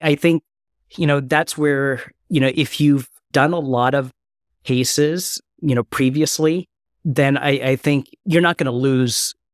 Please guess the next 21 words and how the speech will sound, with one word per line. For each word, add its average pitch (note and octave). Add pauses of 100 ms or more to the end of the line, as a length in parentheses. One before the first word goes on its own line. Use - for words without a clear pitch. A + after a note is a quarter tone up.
(120)
the A#2+
ability A2+
to, A#2 (120)
to -
do A#2+
those G#2+
cases. A2+
But - (300)
as C3+ (480)
time D3
goes B2
on, C3 (420)
then, C#3+
you C#3+
know, B2+
that B2+
dexterity B2
can A#2
decrease. A2+ (500)
One D#3
thing C#3